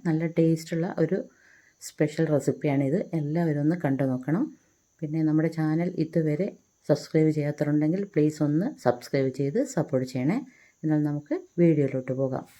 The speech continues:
ഇതിനു വേണ്ടി ഞാനിവിടെ ദാ ഇത്രയും വലുപ്പമുള്ള നാല് കൂന്തലെടുത്ത് വൃത്തിയാക്കിയിട്ടുണ്ട്. നല്ലതുപോലെ ക്ലീൻ ചെയ്ത് എടുത്തതാണ്. ഇപ്പോൾ കാണിച്ചത്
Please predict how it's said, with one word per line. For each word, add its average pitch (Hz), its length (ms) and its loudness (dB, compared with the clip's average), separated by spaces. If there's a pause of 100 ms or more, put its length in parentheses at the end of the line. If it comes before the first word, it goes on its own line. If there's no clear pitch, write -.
(1500)
ഇതിനു 226 240 8
വേണ്ടി 180 240 8 (180)
ഞാനിവിടെ 170 420 8 (220)
ദാ 175 80 8 (100)
ഇത്രയും 170 320 6
വലുപ്പമുള്ള 156 400 4 (160)
നാല് 160 300 6 (100)
കൂന്തലെടുത്ത് 151 680 4
വൃത്തിയാക്കിയിട്ടുണ്ട്. 139 840 2 (220)
നല്ലതുപോലെ 147 540 2
ക്ലീൻ 147 280 4
ചെയ്ത് 139 240 2
എടുത്തതാണ്. 139 520 2 (840)
ഇപ്പോൾ 170 260 2
കാണിച്ചത് 160 480 2